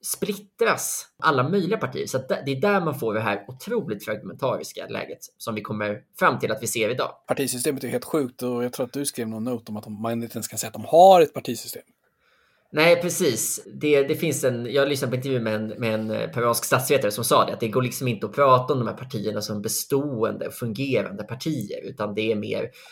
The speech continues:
Speaker 1: det är liksom organisationer, absolut, som har toppkandidater, men deras idéer förändras för mycket över tid. Men jag tänkte att vi kan, vi ska försöka, eh, komma in på det lite grann. Men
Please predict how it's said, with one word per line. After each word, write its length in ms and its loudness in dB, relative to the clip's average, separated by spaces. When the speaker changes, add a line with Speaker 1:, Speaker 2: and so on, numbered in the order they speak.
Speaker 1:
det 60 -4
är 20 -2
liksom 200 -2
organisationer, 920 2
absolut, 640 0
som 140 -4
har 80 -4
toppkandidater, 800 -2
men 140 -4
deras 360 -2
idéer 640 0
förändras 680 -2
för 80 -8
mycket 380 -10
över 180 0
tid. 200 -12
Men 60 2
jag 60 4
tänkte 160 6
att 80 0
vi 60 0
kan, 320 2
vi 60 -2
ska 140 0
försöka, 540 4
eh, 220 0
komma 180 -2
in 140 0
på 60 0
det 100 -2
lite 220 -4
grann. 260 0
Men 200 0